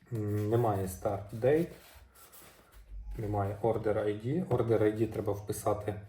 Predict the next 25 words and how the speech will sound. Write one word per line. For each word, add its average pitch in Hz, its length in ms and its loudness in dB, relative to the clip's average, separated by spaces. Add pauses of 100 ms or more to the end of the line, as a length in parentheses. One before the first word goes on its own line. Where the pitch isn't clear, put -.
(340)
самому 98 460 2
вручну. 98 720 -2 (800)
І 107 720 0
дату 110 560 4 (220)
оплати. 104 680 0 (1000)
Також - 300 -6
вказати 98 480 -2
тут, 90 240 -6
хоча 98 260 -2
пише, 135 360 4
що - 220 -2
receiving 104 540 -2
date, 87 260 -6 (240)
тобто - 240 -6
означає 101 540 0
дата 101 360 -2
отримання. 95 560 -4 (600)
Самі 113 280 2
це 110 140 -4
заповняємо 107 640 2
вручну 120 480 0
і 117 60 0
на 104 140 0
сайті 147 460 4
вже 107 380 0